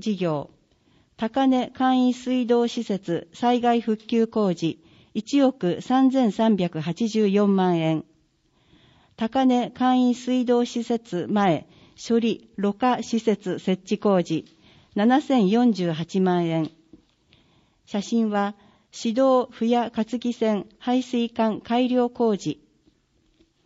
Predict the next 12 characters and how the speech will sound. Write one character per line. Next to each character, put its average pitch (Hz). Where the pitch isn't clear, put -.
下 220
水 294
道 269
事 226
業、 165
経 277
営 -
維 262
持 240
の 196
た 170
め、 165